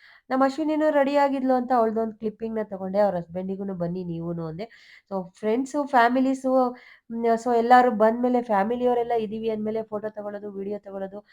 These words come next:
ಅದೊಂದ್ ಕ್ರೇಜ್ ಅಲ್ವಾ? So ಹಾಗಾಗಿ ಎಲ್ಲಾರು ಜೊತೆಲಿ ನಿಂತ್ಕೊಳ್ಳೋದು,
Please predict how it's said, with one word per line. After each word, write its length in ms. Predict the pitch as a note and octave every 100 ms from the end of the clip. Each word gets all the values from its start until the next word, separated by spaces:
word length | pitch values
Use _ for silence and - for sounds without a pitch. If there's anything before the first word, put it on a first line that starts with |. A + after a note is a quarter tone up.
| - - -
ಅದೊಂದ್ 300 | G#3+ A3 G#3+
ಕ್ರೇಜ್ 380 | F#3+ G3 G#3
ಅಲ್ವಾ? 280 | G3 F#3 G3+
So 180 | F#3 G3 F#3+
ಹಾಗಾಗಿ 440 | F3+ F3+ F#3 G3
ಎಲ್ಲಾರು 680 | F3 - E3+ G3 G#3 G#3 G#3+
ಜೊತೆಲಿ 400 | G3 F#3 G3 G3
ನಿಂತ್ಕೊಳ್ಳೋದು, 640 | F3+ F3 F#3+ F#3 F3 G3+